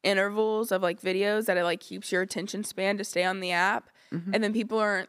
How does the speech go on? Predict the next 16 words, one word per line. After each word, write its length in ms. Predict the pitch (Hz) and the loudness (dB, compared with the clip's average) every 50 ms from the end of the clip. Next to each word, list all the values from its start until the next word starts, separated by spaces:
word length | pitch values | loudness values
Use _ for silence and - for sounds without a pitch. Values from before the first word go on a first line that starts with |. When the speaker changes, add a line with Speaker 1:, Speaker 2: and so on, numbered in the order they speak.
| _ _ | _ _
Speaker 1:
like, 220 | - 196 185 - - | -2 -2 -2 -2 -2
watching, 440 | - 185 175 175 196 - - 175 175 | 0 0 0 0 0 -2 -6 -8 -8
like, 160 | 170 165 - | -8 -10 -10
full-length 480 | - - 180 170 170 165 165 185 - - | -8 -6 -4 -4 -4 -4 -6 -8 -8 -8
videos 380 | - 175 175 185 175 165 170 | -4 -2 0 0 0 0 -2
anymore, 300 | 156 156 156 151 160 160 | -6 -8 -8 -6 -6 -4
and 80 | 170 170 | -4 -4
it, 40 | 123 | -4
like, 160 | 123 185 190 | -4 -6 -4
messes 380 | 190 175 170 156 - - - - | -4 -4 -4 -4 -4 -6 -10 -10
with 140 | 170 - - | -10 -10 -8
your, 140 | 180 175 147 | -8 -6 -6
like, 280 | 117 - 120 113 _ | -6 -8 -10 -10 _
brain, 340 | - 151 156 170 170 160 117 | -6 -4 -4 -4 -6 -8 -10
apparently. 540 | 101 - - - 64 - - - - 254 - _ _ _ - | -10 -10 -8 -8 -8 -8 -10 -12 -14 -14 -16 _ _ _ -8
Speaker 2:
Yeah. 260 | - 151 160 202 | -6 -4 -4 -4